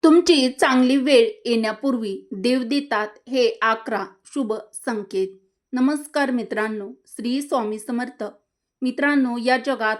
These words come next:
कोणाला श्रीमंत व्हायचे नाही. धनाची देवी माता लक्ष्मी आहे. असं म्हणतात की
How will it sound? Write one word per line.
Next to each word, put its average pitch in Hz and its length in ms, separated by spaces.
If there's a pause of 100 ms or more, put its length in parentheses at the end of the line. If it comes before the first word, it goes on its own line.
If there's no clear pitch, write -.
(140)
कोणाला 240 440
श्रीमंत 226 520
व्हायचे 214 720
नाही. 196 340 (500)
धनाची 311 500
देवी 254 400
माता 247 380
लक्ष्मी 254 520 (120)
आहे. 208 300 (420)
असं 220 240
म्हणतात 214 360
की 285 540